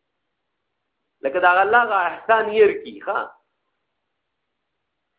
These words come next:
وای راشه چې زه ته داسې خلک وښیم، داسې خلک چې ته خو شپږ کاله یادې او د هغو ټول عمر په دغه غریبۍ کې تیر شي. داسې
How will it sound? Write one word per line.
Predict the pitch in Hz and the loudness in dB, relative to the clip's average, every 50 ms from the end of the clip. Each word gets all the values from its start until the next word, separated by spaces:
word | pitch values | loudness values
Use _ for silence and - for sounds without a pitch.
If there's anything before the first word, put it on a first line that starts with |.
| _ - | _ -6
وای | 123 139 165 | -4 -2 -2
راشه | 196 214 196 185 180 | -2 -4 -6 -8 -8
چې | 170 170 | -8 -4
زه | 165 202 202 | -2 0 0
ته | 196 185 170 | 0 -2 -6
داسې | 185 202 - 190 170 - | -8 -8 -10 -8 -4 -2
خلک | 196 196 196 185 | 0 0 0 2
وښیم، | 202 220 214 220 220 214 202 196 180 147 - - - _ _ _ _ _ _ _ _ _ - | 2 0 2 2 0 0 2 2 2 0 0 -6 -14 _ _ _ _ _ _ _ _ _ -8
داسې | 180 180 170 151 117 | -8 -6 -6 -6 -2
خلک | 143 143 139 127 120 - - - _ _ _ _ _ _ _ | -2 -2 -2 -2 -4 -8 -18 -20 _ _ _ _ _ _ _
چې | 139 135 - | -18 _ -8
ته | 190 | -6
خو | - 170 170 160 - - - - | -4 -2 -2 -2 -2 -4 -10 -16
شپږ | - - 190 196 196 196 - | -10 -2 -2 -2 -2 -2 -4
کاله | 202 196 196 196 | -2 0 0 0
یادې | 196 190 185 180 - 180 175 147 - - - _ _ _ _ _ _ - | 0 0 -2 -2 -2 -4 -4 -4 -6 -8 -14 _ _ _ _ _ _ -4
او | 127 139 - | -2 -2 0
د | - | 2
هغو | 151 151 151 185 185 - - - | 0 0 0 -2 -6 -6 -6 -4
ټول | 220 240 247 254 240 233 | -2 -2 0 0 0 0
عمر | 220 208 202 202 - | 2 2 2 2 2
په | 175 | 0
دغه | 170 185 180 175 160 147 | 0 0 0 0 0 -2
غریبۍ | 156 147 147 147 165 160 156 | -2 -4 -4 -4 -4 -4 -4
کې | 156 139 120 - | -6 -10 -16 -12
تیر | 135 131 117 101 - | -12 -12 -12 -12 -16
شي. | 104 98 _ _ _ _ _ _ _ _ _ _ _ _ _ _ _ _ _ _ _ _ _ _ _ _ _ _ _ _ _ _ _ _ _ _ _ - | -20 -20 _ _ _ _ _ _ _ _ _ _ _ _ _ _ _ _ _ _ _ _ _ _ _ _ _ _ _ _ _ _ _ _ _ _ _ -16
داسې | 117 - - | -14 -10 -8